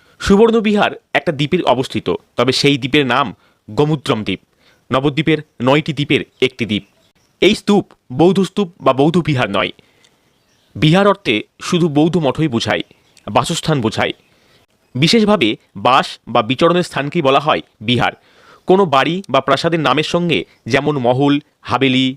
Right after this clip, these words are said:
ভিলা, ভবন, কুঠি ইত্যাদি যুক্ত হয়ে যেমন গৌরব ঘোষণা করে, ওই বাড়ি বা প্রাসাদে তেমনই সোনার বরণের জন্য নাম দেওয়া হয়েছিল সম্ভবত সুবর্ণ বিহার। যেমন রাজস্থানের জয়সালমীরের কেল্লার সোনার বরণ রঙের জন্য নাম দেওয়া হয়েছে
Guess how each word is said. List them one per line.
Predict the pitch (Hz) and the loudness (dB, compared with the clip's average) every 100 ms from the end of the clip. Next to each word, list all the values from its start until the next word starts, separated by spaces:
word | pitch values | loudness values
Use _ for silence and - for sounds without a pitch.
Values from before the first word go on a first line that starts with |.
| 95 | -4
ভিলা, | 117 135 127 127 - | 0 2 2 -2 -6
ভবন, | 117 127 127 127 127 - | -2 0 0 -2 -8 -6
কুঠি | 127 - | -4 -2
ইত্যাদি | 135 - 131 | -2 0 -2
যুক্ত | 120 120 - | 0 -4 -2
হয়ে | 135 143 143 - - _ - | 0 2 0 -8 -20 _ -4
যেমন | 135 160 156 | -2 -2 0
গৌরব | 135 151 160 | 2 2 2
ঘোষণা | 139 147 175 | -2 -4 -2
করে, | 170 190 - _ _ _ - | 0 -2 -4 _ _ _ 0
ওই | 170 | 2
বাড়ি | 147 139 170 | 4 2 2
বা | 175 | -2
প্রাসাদে | - 135 160 165 | -2 -2 -2 0
তেমনই | 143 131 165 123 - | 0 0 -2 -4 -8
সোনার | - - 170 180 | -8 0 2 2
বরণের | 151 131 139 143 | 2 0 0 0
জন্য | 151 160 113 101 _ _ 117 | -2 0 -2 -4 _ _ -4
নাম | 123 139 | -2 0
দেওয়া | 143 143 | 0 0
হয়েছিল | 156 - 131 | -2 -2 -2
সম্ভবত | 104 131 131 139 | -2 0 0 0
সুবর্ণ | 135 - 160 156 139 | 0 0 2 2 0
বিহার। | 101 98 - _ _ _ _ _ | -2 -2 -4 _ _ _ _ _
যেমন | 123 147 147 143 110 | -2 -2 -2 -6 -4
রাজস্থানের | 120 156 - 160 135 | -2 -2 -2 -2 0
জয়সালমীরের | 123 123 151 156 139 | 0 0 -2 -2 -2
কেল্লার | 123 123 135 117 - _ | -2 0 2 0 -4 _
সোনার | - 151 160 156 | -4 0 0 2
বরণ | 139 143 120 | 0 0 -2
রঙের | 127 139 | -2 -2
জন্য | 147 | 0
নাম | 123 107 | 0 0
দেওয়া | 120 131 | 0 0
হয়েছে | 143 - | -2 -4